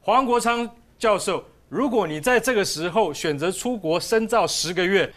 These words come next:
你觉不觉得在这一整件事情上面，你还是负有最起码的什么道义责任？应该跟大家解释清楚，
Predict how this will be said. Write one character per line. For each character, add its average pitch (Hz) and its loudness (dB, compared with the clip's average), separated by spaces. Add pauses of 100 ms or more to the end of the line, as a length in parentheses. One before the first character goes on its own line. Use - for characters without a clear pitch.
(160)
你 190 0
觉 214 2
不 294 0
觉 202 0
得 202 0
在 233 2
这 233 4
一 247 2
整 143 -2
件 220 2
事 220 -4
情 160 -6
上 190 0
面， 190 -4 (280)
你 170 -4
还 180 0
是 254 -6
负 247 -4
有 139 -4 (220)
最 320 2
起 - -4
码 151 -2
的 131 -8
什 135 -10
么 120 -8 (380)
道 208 4
义 214 -4
责 127 -8
任？ 127 -8 (460)
应 269 2
该 220 2
跟 226 -2
大 226 -2
家 208 4
解 185 -4
释 180 -8
清 202 -8
楚， 135 -8